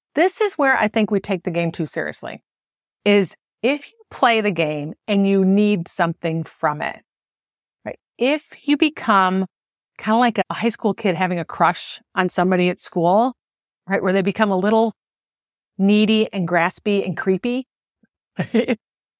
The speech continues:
If you get creepy with your game where you need something from it, where you don't show up like yourself, where you can't relax with the game. So an example of what you would need from it is, like, you need your game to show up. You backhand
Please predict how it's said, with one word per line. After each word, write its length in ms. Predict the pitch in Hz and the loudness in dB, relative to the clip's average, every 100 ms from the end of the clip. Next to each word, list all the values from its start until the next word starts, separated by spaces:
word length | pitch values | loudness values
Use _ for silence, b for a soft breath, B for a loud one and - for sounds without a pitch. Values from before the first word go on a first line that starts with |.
| - | 0
If 100 | 208 | 0
you 80 | |
get 220 | 240 320 - | 2 -2 -4
creepy 480 | - 226 233 269 | 0 0 2 2
with 200 | 254 240 | 2 2
your 120 | 226 196 | 2 0
game 420 | 170 175 240 277 | 0 0 0 0
where 120 | 202 | 0
you 200 | 190 190 | 2 2
need 380 | 180 190 214 190 | 2 2 0 -2
something 500 | 180 170 165 170 165 | -4 -4 -4 -6 -6
from 380 | - - 156 208 | -6 -4 -2 -2
it, 320 | 285 - - _ _ _ | -8 -14 -20 _ _ _
where 160 | 190 196 | -2 0
you 260 | 175 208 | 2 2
don't 300 | 220 226 202 | 4 2 0
show 400 | - - 202 190 | -4 -2 0 2
up 240 | 180 220 - | 2 2 2
like 220 | 180 - | -2 0
yourself, 720 | 170 - - 156 214 262 _ _ _ _ _ _ | -6 -6 -2 0 0 -2 _ _ _ _ _ _
where 180 | - 185 | -6 0
you 160 | 196 196 | 0 -2
can't 300 | - 220 - | -2 -4 -2
relax 580 | 185 175 165 190 - | 0 2 2 -2 -6
with 140 | - 185 | -8 -6
the 80 | 170 | -4
game. 440 | 165 170 208 269 _ _ _ _ _ _ _ _ _ - | -4 -4 -4 -6 _ _ _ _ _ _ _ _ _ -6
So 100 | 214 | -2
an 80 | 208 | 0
example 340 | 196 233 240 | 0 0 2
of 80 | 190 | 2
what 140 | 196 | 0
you 80 | 185 | 0
would 140 | 180 | 0
need 160 | 208 269 | 0 0
from 160 | 202 175 | 0 0
it 80 | |
is, 120 | 175 175 | -2 -2
like, 140 | - | -4
you 380 | - 175 226 320 | -4 0 2 2
need 260 | 277 254 202 | 4 4 4
your 120 | 208 | 2
game 320 | 180 180 214 | 0 0 0
to 80 | 214 | 0
show 160 | 220 | 0
up. 100 | 220 | 0
You 80 | 196 | -2
backhand 760 | 156 202 240 - 262 254 262 247 | 0 0 0 -2 -2 0 2 -2